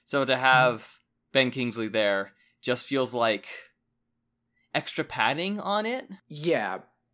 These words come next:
Speaker 2: the narrative function that Ben Kingsley ser-, that his character Trevor serves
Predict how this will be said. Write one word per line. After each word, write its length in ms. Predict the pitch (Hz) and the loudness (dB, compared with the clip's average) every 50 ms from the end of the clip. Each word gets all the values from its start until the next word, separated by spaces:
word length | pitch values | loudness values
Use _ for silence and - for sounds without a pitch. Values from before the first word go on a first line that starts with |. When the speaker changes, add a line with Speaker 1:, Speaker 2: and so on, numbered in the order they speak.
| - - | -12 -6
Speaker 2:
the 140 | 180 190 | -4 -2
narrative 400 | 202 226 233 247 277 294 302 262 | 0 0 0 0 0 0 -2 -4
function 600 | - 190 175 175 - - - 180 170 160 165 156 - | -4 -4 -4 -4 -4 -4 -4 -4 -4 -4 -6 -8 -8
that 240 | 147 143 131 120 - | -4 -4 -4 -2 -2
Ben 180 | 143 143 151 147 | -2 -2 -2 -2
Kingsley 480 | - - 151 143 135 131 127 131 123 | -6 -6 -6 -6 -6 -4 -4 -4 -4
ser-, 320 | 120 - - 123 107 - - | -2 -2 -4 -4 -4 -6 -8
that 340 | 139 139 123 117 113 110 - - - | -6 -4 -2 -2 -2 -4 -8 -12 -14
his 280 | - - 151 147 135 | -8 -4 -4 -4 -4
character 360 | - - 147 139 123 120 120 117 | -2 -2 -2 -2 -2 -2 -6 -6
Trevor 420 | - - 139 127 110 110 104 101 | -4 -2 -2 -2 0 -2 -4 -4
serves 640 | - - - 127 117 123 139 160 165 185 180 - | -4 -4 -2 -2 0 0 -2 -2 -4 -6 -8 -10